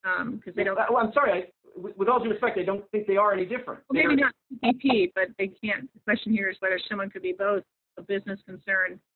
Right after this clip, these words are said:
Speaker 1: uh, for P P P purposes and a, uh,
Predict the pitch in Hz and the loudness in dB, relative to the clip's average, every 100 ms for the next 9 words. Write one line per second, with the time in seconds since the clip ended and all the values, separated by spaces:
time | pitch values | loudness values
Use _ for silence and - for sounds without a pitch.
0 | _ _ _ _ 185 180 180 190 202 202 | _ _ _ _ -2 -2 -4 -8 -6 -4
1 | 202 196 185 196 - 180 - 185 _ 196 | -4 -2 -2 -2 -4 -10 -8 -8 _ -6
2 | 196 185 - 185 180 175 196 _ 180 190 | -4 -6 -6 -4 -2 -2 -6 _ -10 -10